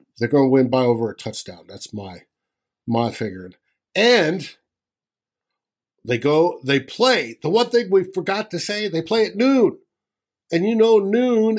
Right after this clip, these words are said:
and Kirk Cousins, that's when he turns into Superman. So there's no way they're gonna lose, 'cause Kirk Cousins at noon is unbeatable. So let's see the Vikings win tomorrow.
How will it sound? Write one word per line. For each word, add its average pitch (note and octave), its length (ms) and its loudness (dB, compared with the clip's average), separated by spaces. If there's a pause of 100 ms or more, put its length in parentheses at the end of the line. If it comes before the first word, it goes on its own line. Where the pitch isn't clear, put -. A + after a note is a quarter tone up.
and G3 140 0
Kirk G3 220 -2
Cousins, G3+ 520 -4
that's G3+ 300 -2
when G3+ 120 0
he G#3 80 -8
turns G3 340 -2
into G3+ 180 -4
Superman. F3 520 -4 (500)
So G3 460 2 (720)
there's E3 220 -2
no G#3+ 120 6
way A3+ 200 6
they're F3 120 4
gonna B2+ 160 0
lose, - 400 -16 (100)
'cause A2 160 -8
Kirk - 260 -8
Cousins E3 420 -2
at - 160 -12
noon F#3+ 480 4
is G#2+ 440 -6
unbeatable. E3 720 0 (540)
So G#2 360 -2 (140)
let's C3+ 460 -4 (680)
see A#2+ 640 -2 (120)
the A2+ 140 -2
Vikings A2+ 560 -2
win A2 300 0
tomorrow. D3+ 760 0